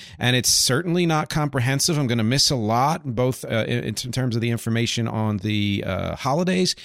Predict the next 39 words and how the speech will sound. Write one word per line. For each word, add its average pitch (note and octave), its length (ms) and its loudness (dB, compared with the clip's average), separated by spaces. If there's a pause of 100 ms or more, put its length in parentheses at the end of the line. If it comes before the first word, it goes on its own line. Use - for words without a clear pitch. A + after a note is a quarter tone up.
(260)
and E3 520 2 (300)
music D3+ 320 2
selection. G2 640 0
There's G#2+ 180 -4
no D3 180 -2
way C#3 360 2
it A#2 80 -2
can G#2+ 120 0
be G#2+ 140 2
comprehensive, G#2 680 -2
which G2+ 220 -2
is G#2+ 100 -2
a A#2 60 0
wonderful C3+ 400 0
thing, F2 340 -2
honestly, E2 480 -2
because A2 200 -6
there's B2 120 -2
always B2+ 200 0
more A2+ 120 0
out G#2+ 180 0
there G#2 120 0
to F#2+ 80 -2
discover. B2 480 2 (360)
The C3+ 100 0
reason F3 340 4
I'm D#3+ 160 2
doing B2+ 320 2
this, A#2+ 380 2
uh, A#2 200 2
is A#2 260 2
to A2+ 100 0
show A#2 340 2
that A2 340 -2
for - 140 -4
those B2+ 320 2
of A#2+ 80 0
us B2+ 140 2
steeped - 580 0